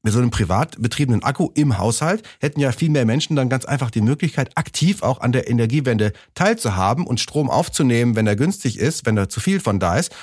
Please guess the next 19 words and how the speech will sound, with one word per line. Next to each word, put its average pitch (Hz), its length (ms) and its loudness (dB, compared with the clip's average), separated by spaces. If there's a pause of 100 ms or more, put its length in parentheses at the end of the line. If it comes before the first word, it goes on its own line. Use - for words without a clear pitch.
und 139 80 0
Strom - 320 -2
abzugeben 113 680 -2
ans 117 200 -2
Netz 127 280 -2
oder 110 180 0
an 107 100 2
die 107 80 -2
Nachbarschaft, 120 600 0 (320)
wenn 151 280 2
gerade 147 320 0
wenig 156 260 2
Strom 85 340 -4
da 78 200 -4
ist, - 200 -4
ne? 143 120 0
Und 120 80 0
dann 113 100 0
könnte 143 280 0